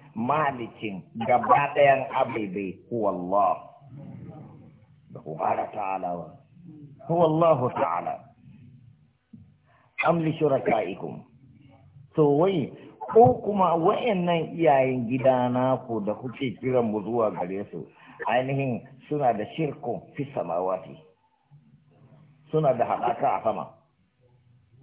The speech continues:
Kamfani aka taru aka yi saman. Fi khalqiha wa tadbiriha.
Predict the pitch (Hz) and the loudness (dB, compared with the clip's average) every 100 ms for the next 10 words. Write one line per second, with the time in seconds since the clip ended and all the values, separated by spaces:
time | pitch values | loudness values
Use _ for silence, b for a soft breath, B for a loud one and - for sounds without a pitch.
0 | - - - - 165 175 156 135 135 143 | -20 -10 -10 4 4 4 4 2 6 4
1 | 139 117 113 117 131 123 117 123 117 82 | 4 0 -2 -2 -2 -2 -2 -2 -4 -6
2 | - _ _ _ - - _ - - _ | -18 _ _ _ -20 -20 _ -20 -20 _
3 | _ _ _ _ _ _ _ _ _ _ | _ _ _ _ _ _ _ _ _ _
4 | _ _ - - 156 151 147 160 156 147 | _ _ -20 -6 0 0 2 0 2 -4
5 | 123 87 - - 151 156 147 127 123 156 | -4 -4 -8 -4 0 0 2 0 0 -4
6 | 135 113 | -4 -4